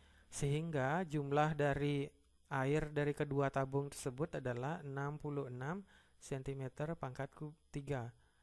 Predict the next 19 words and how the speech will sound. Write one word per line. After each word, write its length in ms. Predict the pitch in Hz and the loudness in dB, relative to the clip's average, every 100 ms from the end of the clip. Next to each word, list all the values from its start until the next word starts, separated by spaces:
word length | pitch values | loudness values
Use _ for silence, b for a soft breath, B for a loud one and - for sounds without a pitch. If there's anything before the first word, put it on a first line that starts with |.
| b b _ _ _ _ - | b b _ _ _ _ -14
Sehingga 320 | 139 135 143 | -8 -4 0
jawabannya 480 | 139 127 123 135 139 | 0 0 0 -2 -2
adalah 240 | 131 131 | 0 0
D. 320 | 131 135 117 - - - _ _ _ _ - - _ B B B B B | 0 0 0 -6 -18 -20 _ _ _ _ -20 -20 _ B B B B B
Kemudian 480 | 147 160 165 175 185 | 0 2 2 0 0
nomor 320 | 170 151 135 | 0 0 -2
enam, 320 | 127 123 160 | -4 -4 0
perbandingan 640 | 175 160 160 165 175 190 | 2 4 4 2 0 -2
antara 400 | 185 165 156 151 | -2 0 2 2
panjang 400 | - 147 151 180 | 2 0 2 2
dan 240 | 180 165 151 | 2 0 0
lebar 320 | 131 139 160 | 2 2 2
sebuah 400 | 160 147 131 135 | 2 0 2 0
persegi 480 | 175 175 156 131 139 | 0 -2 -4 -4 -2
panjang 560 | 135 123 120 147 165 | 0 0 0 0 0
adalah 240 | 131 135 160 | -2 0 2
lima 320 | 139 131 156 | 0 0 0
berbanding 480 | 151 131 123 127 139 | 0 0 0 -2 -2
tiga. 400 | 147 147 139 | 0 4 4